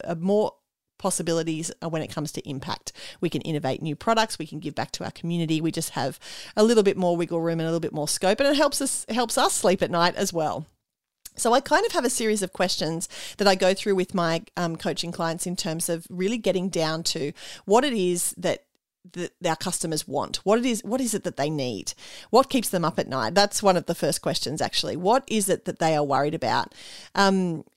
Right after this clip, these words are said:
what is it that makes your customer upset or angry? Do they have a problem that needs solving that you have a solution for? It's important to think about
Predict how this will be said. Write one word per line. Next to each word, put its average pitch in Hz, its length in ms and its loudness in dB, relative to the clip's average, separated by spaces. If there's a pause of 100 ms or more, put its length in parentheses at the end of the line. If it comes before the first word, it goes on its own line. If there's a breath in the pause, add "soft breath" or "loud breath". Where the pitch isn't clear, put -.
what 220 420 4
is 214 180 2
it 185 120 2
that 165 120 0
makes 175 320 0
your 175 80 2
customer 170 540 -2
upset - 520 0
or 147 200 -2
angry? 156 340 -2
Do 170 140 -4
they 180 100 6
have 185 340 2
a - 80 -4
problem 180 400 0
that 156 120 -4
needs 160 240 -4
solving 196 480 0
that - 200 -2
you 175 200 2
have 156 340 -2
a 180 60 -6
solution - 520 -4
for? 139 380 -8 (600 loud breath)
It's 208 160 0
important 254 420 4
to 233 60 0
think 226 260 0
about 180 580 2